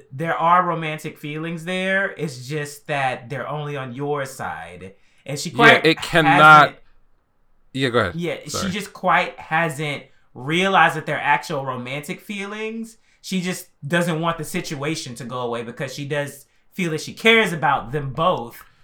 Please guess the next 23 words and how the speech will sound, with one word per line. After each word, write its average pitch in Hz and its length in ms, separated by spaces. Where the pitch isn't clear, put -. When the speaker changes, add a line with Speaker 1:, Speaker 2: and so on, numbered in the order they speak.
Speaker 1:
But 147 260
there 165 200
are 202 420
romantic 160 480
feelings 127 360
for 120 120
Lloyd. 135 520
She 123 120
just, 117 360
you 127 120
know, 92 300
hasn't 143 320
gotten 160 220
there 135 100
yet. 127 260
And 139 160
Lloyd 185 320
is 143 120
just 139 240
manipulating 110 720
the 98 80
whole 90 200
time. 82 540